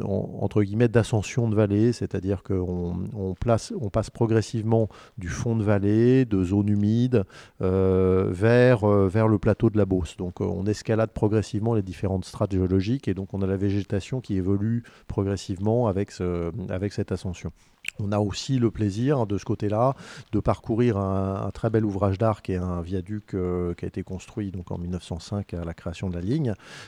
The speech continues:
Euh, et, euh, euh, et, et en plus, on est à l'i-, on est vraiment isolé, c'est-à-dire qu'il n'y a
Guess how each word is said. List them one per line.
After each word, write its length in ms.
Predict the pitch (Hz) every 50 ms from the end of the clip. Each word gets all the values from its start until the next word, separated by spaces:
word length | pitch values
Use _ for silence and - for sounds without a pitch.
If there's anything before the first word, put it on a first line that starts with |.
| - - -
Euh, 240 | 110 104 104 101 - -
et, 400 | 127 120 117 120 120 120 113 110
euh, 300 | 107 104 104 104 104 98 - - - - - - - - -
euh, 440 | 110 107 101 98 98 98 98 98 95 95 95 92 95 98 95 92 92 101 101 113 120 - - - - - 85 - -
et, 480 | - 120 120 123 135 147 139 - 131 120
et 60 | 117
en 120 | 117 120
plus, 300 | 113 - - 160 151 -
on 140 | 131 117 117
est 80 | 117 117
à 60 | 113
l'i-, 320 | 117 117 120 120 135 156 -
on 140 | - 113 113
est 80 | 117 110
vraiment 320 | 110 117 127 127 127 123
isolé, 360 | 113 101 110 113 104 104 98
c'est-à-dire 440 | - - 98 - 98 90 95 95 -
qu'il 140 | - 98 92
n'y 80 | 92
a 60 | 92